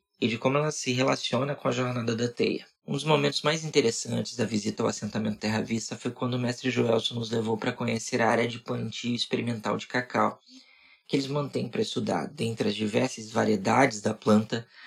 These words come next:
aquelas que mais se adaptam às características do solo, sem o estímulo de fertilizantes químicos e as mais capazes de resistir às pragas sem recorrer a agrotóxicos.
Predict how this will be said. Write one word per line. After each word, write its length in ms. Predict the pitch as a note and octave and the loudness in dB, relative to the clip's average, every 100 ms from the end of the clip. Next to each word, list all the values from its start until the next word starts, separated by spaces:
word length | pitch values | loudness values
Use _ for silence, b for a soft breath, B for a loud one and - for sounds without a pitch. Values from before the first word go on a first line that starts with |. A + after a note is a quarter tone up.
| B | B
aquelas 400 | - A#2+ C3 C3+ | -2 2 6 4
que 120 | - B2+ | 2 -2
mais 180 | C#3 | -2
se 100 | D3+ | 0
adaptam 480 | D3+ G#2+ A2+ - B2 | 0 2 2 2 -2
às 120 | A2+ | -4
características 760 | - G#2 A2 - A2 G#2+ - A2+ | -2 -2 -2 0 0 0 -4 -4
do 80 | A#2+ | -4
solo, 480 | - G#2+ - G#2 - | 2 4 4 0 -10
sem 260 | - A2 A2 | -4 2 4
o 60 | |
estímulo 400 | A2 - A2 G#2+ | 4 2 4 4
de 100 | G2+ | 4
fertilizantes 720 | G2+ G#2+ - A2+ G#2 G#2 G#2 | 0 -2 -2 -4 2 2 2
químicos 680 | - A2 A2+ A#2 A2 A#2 - - | -6 -4 -2 -4 -4 -4 -4 0
e 360 | A#2+ A#2 A2+ | 2 4 6
as 80 | B2 | 6
mais 180 | C#3 D3+ | 6 4
capazes 420 | - - C3+ C3 | 4 6 6 6
de 80 | B2+ | 2
resistir 480 | B2 B2 A#2+ - A#2+ | 0 2 2 2 2
às 140 | A#2+ | 2
pragas 480 | - A#2 C#3 C#3+ D3+ | 2 4 4 2 0
sem 320 | - - C3 | -2 -4 0
recorrer 460 | B2 C3 C3+ A#2+ A#2+ | 0 2 2 2 0
a 20 | |
agrotóxicos. 880 | A#2+ A#2+ - - - - - - | 0 0 -2 -6 -10 -16 -16 -20